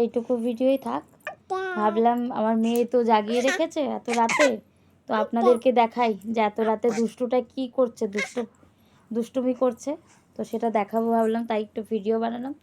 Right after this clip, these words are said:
মিনি ব্লগই বানালাম। তো আপনাদের যদি ভিডিওটা ভালো লেগে থাকে, তাহলে প্লিজ লাইক আর কমেন্ট করবেন, আর Facebook থেকে দেখলে ফলো করবেন, আর YouTube থেকে দেখলে সাবস্ক্রাইব করে দেবেন। আর প্লিজ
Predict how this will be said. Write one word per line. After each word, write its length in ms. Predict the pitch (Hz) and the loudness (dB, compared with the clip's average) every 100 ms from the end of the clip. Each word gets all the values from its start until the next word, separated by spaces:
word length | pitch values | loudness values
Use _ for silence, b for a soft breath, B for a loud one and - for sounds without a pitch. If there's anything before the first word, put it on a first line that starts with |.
| _ b b b b 240 | _ b b b b 0
মিনি 180 | 262 269 | 2 2
ব্লগই 340 | 269 269 262 | 2 0 0
বানালাম। 420 | 269 233 220 214 339 392 415 381 349 330 311 311 294 _ | 0 0 0 -2 -2 0 2 4 2 0 -4 -6 -8 _
তো 80 | 226 214 202 - - 294 440 480 - - 1077 1077 _ | -6 -4 -6 -8 -8 -4 -2 0 2 4 2 0 _
আপনাদের 380 | 226 233 240 247 | -8 -6 -2 -2
যদি 280 | 233 254 262 254 233 - - _ | 0 -4 -2 -4 -8 -20 -20 _
ভিডিওটা 380 | 214 226 233 247 | 0 2 2 2
ভালো 240 | 220 214 220 | 2 2 2
লেগে 240 | 233 247 | 0 -2
থাকে, 280 | 240 240 294 - _ _ _ _ - | -4 -4 -2 -4 _ _ _ _ -8
তাহলে 160 | 214 | -6
প্লিজ 260 | 214 247 240 220 | -4 -2 -2 2
লাইক 240 | 208 214 226 | 2 2 2
আর 120 | 220 | 0
কমেন্ট 380 | 220 202 208 214 - | 0 -2 -2 -6 -6
করবেন, 300 | 208 220 320 - | -4 -4 -8 -6
আর 120 | - 196 | -4 -2
Facebook 340 | 220 196 202 208 | -2 -2 -4 -6
থেকে 180 | 233 226 | -4 -4
দেখলে 320 | 208 208 220 226 | -4 -4 -6 -6
ফলো 300 | 220 185 196 | -4 -4 -4
করবেন, 340 | 233 226 294 381 _ _ b b b b _ - | -6 -6 -6 -8 _ _ b b b b _ -6
আর 160 | 185 185 - _ - - | -4 -6 -12 _ -20 -6
YouTube 320 | 233 220 240 233 | -4 -2 -2 -4
থেকে 160 | 226 226 | -4 -2
দেখলে 280 | 208 196 277 | -4 -4 -6
সাবস্ক্রাইব 480 | - 247 - 196 185 - | -6 -8 -6 -6 -6 -6
করে 120 | 180 | -8
দেবেন। 240 | 180 175 202 _ - | -8 -14 -16 _ -8
আর 140 | 202 208 _ | -8 -8 _
প্লিজ 260 | - 269 294 | -6 -4 -4